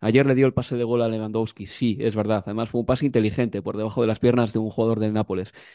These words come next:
Pero, ¿tú no crees que Pedri hace un par de años, hace tres ya, cuando hizo ese dos mil veintiuno esplendoroso, eh, era un jugador más fiable con la pelota que ahora? Y las lesiones no sé si pueden ser su única coartada, porque Pedri ya volvió hace un mes y pico, y yo ayer le vi muy mal.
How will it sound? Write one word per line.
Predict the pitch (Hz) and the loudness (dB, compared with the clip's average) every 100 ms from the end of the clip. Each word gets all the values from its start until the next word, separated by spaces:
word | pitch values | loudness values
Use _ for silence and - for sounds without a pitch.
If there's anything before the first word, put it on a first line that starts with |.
| _ _ _ _ | _ _ _ _
Pero, | 113 113 110 - _ | 2 4 4 0 _
¿tú | 135 | 0
no | 180 | 0
crees | 262 247 | 0 0
que | 208 | -2
Pedri | - 180 160 | 0 -2 0
hace | 151 147 147 | -2 -2 -6
un | 135 | -2
par | 131 123 | -2 0
de | 123 | 0
años, | 135 117 104 | 0 -2 -6
hace | 117 113 | -6 -4
tres | 120 123 107 | 0 2 2
ya, | 117 110 | -2 -4
cuando | - 101 107 | -8 -6 -6
hizo | 113 | -6
ese | 110 113 | -6 -6
dos | 107 104 | -6 -6
mil | 113 110 | -4 -4
veintiuno | 104 113 117 110 | -2 -2 -2 -2
esplendoroso, | - 107 104 113 110 104 101 _ _ _ _ - | -6 -6 -2 -2 -2 -6 -12 _ _ _ _ 0
eh, | 113 113 113 - _ _ _ _ _ _ _ _ _ _ - | 4 4 2 -6 _ _ _ _ _ _ _ _ _ _ 2
era | 156 | 2
un | 185 | 2
jugador | 165 151 147 143 | 0 2 2 2
más | 131 131 | 0 -4
fiable | - 131 123 | -2 0 0
con | 113 107 | 0 -2
la | 104 | 0
pelota | 107 110 110 | -2 -2 -2
que | 101 | -4
ahora? | 101 117 156 - | -4 -4 -6 -4
Y | 120 | -2
las | 117 117 | 2 2
lesiones | 120 120 160 202 208 | 0 -2 -4 -4 -6
no | 233 | -6
sé | - 165 | -6 -8
si | - 127 120 113 | -4 -2 0 0
pueden | 127 123 113 | 2 2 0
ser | 123 | -4
su | 113 120 | -6 -6
única | 120 117 | -4 -4
coartada, | 110 104 107 147 131 | -2 -4 0 0 0
porque | 101 104 | -4 -6
Pedri | - 143 170 | -2 -2 0
ya | 190 | 0
volvió | 180 170 202 | 0 0 -2
hace | 233 | -6
un | 208 | -8
mes | 156 113 | -6 -6
y | 107 | -4
pico, | 139 165 98 - | -2 -2 -6 -6
y | 113 110 | -4 -2
yo | 139 | 0
ayer | 180 196 208 | 0 0 -2
le | |
vi | 180 233 | -2 -4
muy | 220 | -6
mal. | 98 135 | -6 -8